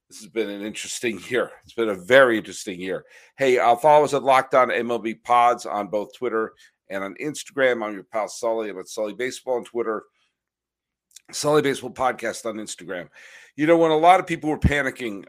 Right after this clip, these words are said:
in Yankee land, uh, look, at, I'm,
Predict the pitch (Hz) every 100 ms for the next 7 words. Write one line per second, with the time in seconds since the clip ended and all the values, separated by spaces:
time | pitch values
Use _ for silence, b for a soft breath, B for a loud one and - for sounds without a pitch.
0 | _ - 113 120 123 120 113 101 98 90
1 | b b b _ _ 110 107 - 135 104
2 | 98 - 131 143 139 127